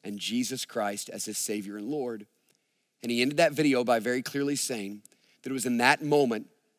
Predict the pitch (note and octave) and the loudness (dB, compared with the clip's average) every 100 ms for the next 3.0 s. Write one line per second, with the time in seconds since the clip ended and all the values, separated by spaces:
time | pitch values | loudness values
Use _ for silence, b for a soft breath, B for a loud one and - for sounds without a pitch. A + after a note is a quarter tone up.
0 | _ - B2 B2 F#2+ B2 A#2+ A#2 - F3 | _ -6 -4 -2 -4 -4 -4 -4 -2 0
1 | B2 G2+ G#2+ A2 F3+ G2+ A#2+ B2+ B2+ A#2+ | -2 -4 -8 -8 -6 -2 -2 -2 -6 -8
2 | - B2+ A#2+ A#2+ - A2 A2 A#2 A#2+ - | -8 -6 -6 -6 -6 -8 -2 0 0 -4